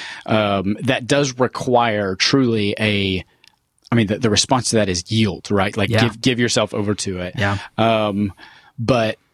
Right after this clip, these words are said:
Speaker 1: sometimes in the way that we come across, we're actually telling people to yield. Like, it's almost like we're telling them to yield to us.
Speaker 2: Exactly.
Speaker 1: And it's also that we can lose the fact that he's a, he's a loving king who's
Speaker 2: Yeah.
Speaker 1: inviting people to yield,
Speaker 2: Yep.
Speaker 1: right? Um, this is, he's inviting people to, by yielding, find their good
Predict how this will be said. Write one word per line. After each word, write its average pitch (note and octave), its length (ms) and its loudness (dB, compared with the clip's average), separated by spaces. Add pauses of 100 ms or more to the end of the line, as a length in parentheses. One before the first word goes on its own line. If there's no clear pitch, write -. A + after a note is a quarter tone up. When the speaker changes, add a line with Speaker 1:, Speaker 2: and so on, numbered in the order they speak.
(280)
Speaker 1:
sometimes C#3+ 560 0
in A#2 80 0
the A#2 60 2
way A2 140 4
that G#2+ 100 -2
we A2+ 100 -2
come G2+ 180 -2
across, A#2+ 420 0
we're A#2 80 0
actually A2+ 240 0
telling G#2+ 220 -2
people G2+ 180 -4
to G2 60 -6
yield. A2+ 360 -4
Like, A#2 160 0
it's B2 160 0
almost A#2+ 200 0
like A2 140 -2
we're G#2 140 0
telling A2 320 0
them G2+ 120 0
to G#2 80 0
yield G2 320 -2
to - 180 -8
us. - 560 0
Speaker 2:
Exactly. A#2 400 2
Speaker 1:
And A#2 440 2 (120)
it's A#2+ 240 0 (300)
also C3+ 380 4
that B2 140 0
we B2 100 0
can A#2+ 160 2
lose A#2+ 180 2
the A#2 80 2
fact G#2+ 320 0
that A2+ 160 -2
he's A2+ 240 0
a, G#2 180 2
he's A#2+ 160 -2
a A2+ 60 2
loving G#2 520 0
king D3 280 2
who's A2+ 200 0
Speaker 2:
Yeah. G2 80 0
Speaker 1:
inviting G#2+ 640 0
people C#3+ 340 2
to C#3+ 160 2
yield, C#3+ 420 2
Speaker 2:
Yep. F2+ 120 0
Speaker 1:
right? B2+ 240 0 (360)
Um, G#2 540 2
this G#2+ 200 2
is, G#2+ 320 0
he's A#2 380 -2
inviting A2 440 0
people A2+ 260 0
to, G#2+ 160 0
by B2 240 2
yielding, A2+ 500 0
find A2+ 300 0
their G2+ 140 0
good G#2+ 260 0